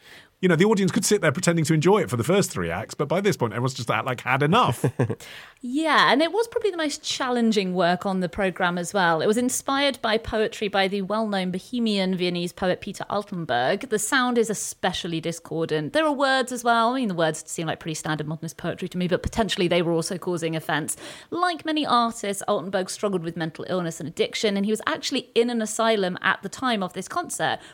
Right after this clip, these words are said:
Speaker 2: although he had been allowed to leave to attend the dress rehearsal. And upon hearing Berg's song cycle, some audience members started jeeringly calling for Berg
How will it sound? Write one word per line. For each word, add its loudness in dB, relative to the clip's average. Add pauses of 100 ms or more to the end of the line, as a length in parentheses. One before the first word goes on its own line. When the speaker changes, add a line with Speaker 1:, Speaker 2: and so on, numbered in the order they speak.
Speaker 2:
although 6
he 2
had -2
been -2
allowed 2
to -4
leave -2
to -6
attend -4
the -4
dress -4
rehearsal. -4 (300)
And 0
upon -2
hearing 0
Berg's 0
song -6
cycle, -6
some 0
audience 0
members -4
started -2
jeeringly 4
calling 0
for -4
Berg 4